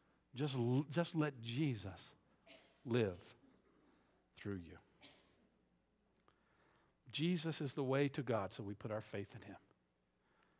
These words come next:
Jesus is, is the truth, so we share that truth. If we,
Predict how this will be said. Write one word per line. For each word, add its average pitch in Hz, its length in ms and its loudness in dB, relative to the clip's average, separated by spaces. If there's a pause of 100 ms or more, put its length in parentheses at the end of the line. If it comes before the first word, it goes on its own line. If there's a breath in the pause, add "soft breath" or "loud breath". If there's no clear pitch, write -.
(720)
Jesus 160 540 6
is, 160 220 2
is 151 200 2
the 170 100 0
truth, - 420 4
so 165 140 4
we 160 140 6
share 214 440 8
that 180 200 8
truth. 226 320 4
If 156 160 2
we, 226 200 4